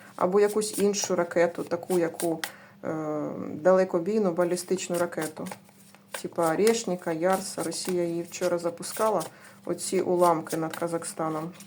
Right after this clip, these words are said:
Росія запускала якийсь «Орешник» або «Ярс», або щось таке далекобійне, балістичне. Аж колесо фортуни. Захист, Луна.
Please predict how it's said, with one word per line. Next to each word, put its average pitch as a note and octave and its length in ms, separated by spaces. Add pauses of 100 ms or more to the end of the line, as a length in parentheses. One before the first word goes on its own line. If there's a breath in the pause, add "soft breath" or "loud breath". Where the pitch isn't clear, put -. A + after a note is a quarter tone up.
(540 loud breath)
Росія F3 400
запускала F3+ 680
якийсь D#3+ 440
«Орешник» E3+ 560
або D#3 200
«Ярс», F3+ 520
або D#3+ 260
щось - 280
таке E3+ 280
далекобійне, E3 840 (1000 loud breath)
балістичне. F3 880 (840)
Аж - 420 (1080 loud breath)
колесо F3+ 540 (180)
фортуни. G3+ 920 (1600 loud breath)
Захист, F#3 920
Луна. F3+ 540